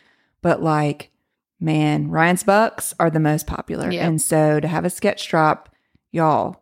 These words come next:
Speaker 1: make sure you order it now, 'cause
Speaker 2: Yeah.
Speaker 1: it's a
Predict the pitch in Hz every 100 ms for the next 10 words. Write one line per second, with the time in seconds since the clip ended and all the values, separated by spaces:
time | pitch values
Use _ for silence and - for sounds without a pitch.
0 | - 160 151 - 185 185 185 190 190 190
1 | - 175 190 196 196 196 180 185 190 -
2 | 175 127 120 - 196 196 208 - 165 160
3 | 156